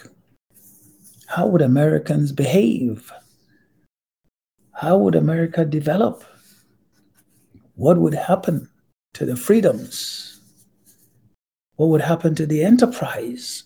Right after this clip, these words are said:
of people? How, how would it work? Or you went to the United Kingdom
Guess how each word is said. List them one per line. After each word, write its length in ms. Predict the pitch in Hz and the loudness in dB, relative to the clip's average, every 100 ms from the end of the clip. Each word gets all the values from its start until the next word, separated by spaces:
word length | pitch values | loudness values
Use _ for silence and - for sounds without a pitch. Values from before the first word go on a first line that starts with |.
| _ | _
of 200 | - 120 - | -12 -12 -16
people? 400 | - - - - _ _ _ _ _ _ _ _ _ _ _ _ _ _ _ _ _ _ _ _ _ _ | -18 -18 -20 -20 _ _ _ _ _ _ _ _ _ _ _ _ _ _ _ _ _ _ _ _ _ _
How, 320 | - - - - 123 | -2 -2 -2 -6 -2
how 100 | 220 | 0
would 200 | 262 214 | 2 2
it 100 | 208 | 0
work? 600 | 196 220 233 - - - _ _ _ _ _ _ _ _ _ _ _ _ _ _ _ _ _ _ _ _ _ _ _ _ | 0 0 -2 -6 -18 -20 _ _ _ _ _ _ _ _ _ _ _ _ _ _ _ _ _ _ _ _ _ _ _ _
Or 180 | - 147 | 0 2
you 180 | 151 151 | 2 2
went 320 | 147 156 156 | 0 0 -2
to 80 | 156 | -4
the 100 | 147 | -4
United 500 | 143 143 151 143 127 | -2 -2 -4 -6 -12
Kingdom 480 | - 214 220 151 | -4 0 0 -2